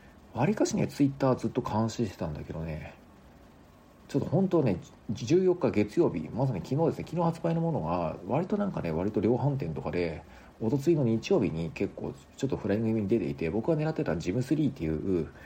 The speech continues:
ダブルゼータガンダムに出てくる、こう、味方側の量産型モビルスーツなんだけど、まあ、あれとかも速攻で狩られてましたね、僕がいつも行ってる店ではね。なのでちょっとね、なので、ちょっと今週すでにいっぱいしてるんで、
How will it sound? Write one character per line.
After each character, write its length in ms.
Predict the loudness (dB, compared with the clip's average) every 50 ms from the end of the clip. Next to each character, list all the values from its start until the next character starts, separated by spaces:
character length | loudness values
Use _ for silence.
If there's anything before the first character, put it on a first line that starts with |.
| -20 -20 -20 -20 -8 -2
ダ 120 | 0 2
ブ 60 | 2
ル 60 | 4 2
ゼ 100 | 2 2
ー 40 |
タ 80 | 0 0
ガ 80 | 2 2
ン 60 | 2
ダ 80 | 2
ム 80 | 2 0
に 40 | 0
出 80 | -2
て 120 | -2 -2 -2
く 100 | -2 -2
る、 100 | -4 -4
こ 280 | -4 -2 -4 -4 -4 -8 -10 -6 -2
う、 20 |
味 100 | -2 0
方 200 | 0 2 0 2
側 160 | 0 0 0
の 80 | 2 2
量 160 | 2 2 0
産 160 | 0 -2 -4
型 120 | -4 -4 -4
モ 140 | -4 -2
ビ 80 | -2 0
ル 60 | -2
ス 100 | -2 -2
ー 60 | -6
ツ 120 | -6 -8 -14 -14 -14 -12
な 60 | -10
ん 60 | -10
だ 80 | -10 -10
け 80 | -8 -4
ど、 260 | -4 -2 -4 -4 -8 -12 -20 -20 -20 -20 -20 -20 -20 -20 -14 -6
ま 120 | 0 2 2
あ、 140 | 2 2 0
あ 20 |
れ 80 | 0 0
と 100 | 0 0
か 80 | -2
も 80 | -2 -6
速 180 | -6 -8 -8 -4 0
攻 120 | 0 2
で 80 | 2 2
狩 160 | 0 -2 0 2
ら 100 | 2 2
れ 60 | 2
て 100 | 0 -2
ま 100 | -2 -4
し 40 | -4
た 80 | -4
ね、 60 | -4
僕 160 | -4 -4 -4 -4
が 60 | -6
い 40 | -6
つ 100 | -6 -8
も 60 | -10
行 60 | -10
っ 20 |
て 80 | -10 -10
る 60 | -12 -12
店 160 | -10 -10 -10
で 100 | -10 -10 -12
は 60 | -12 -10
ね。 200 | -8 -8 -8 -6
な 120 | -6 -8
の 80 | -8 -6
で 120 | -8 -6
ち 100 | -4 -4
ょ 40 | -6
っ 20 | -6
と 120 | -8 -12 -8 -4
ね、 180 | -2 -2 -2 -4
な 60 | -4
の 80 | -6 -6
で、 200 | -6 -8 -8 -10 -14 -20 -20 -20 -20 -20 -20 -10 -4
ち 40 | 0
ょ 40 | 0
っ 40 | 2
と 60 | 2
今 140 | 2 2 4
週 180 | 4 4 2
す 60 | 2 2
で 100 | 0 -2
に 140 | -2 -2 -4
い 60 | -4
っ 40 | -6 -4 -2
ぱ 120 | 0 0 0
い 180 | 0 -2 -6
し 80 | -6 -2
て 100 | 0 0
る 80 | 0
ん 100 | 0 -2
で、 380 | -2 0 0 0 0 -2 -8 -12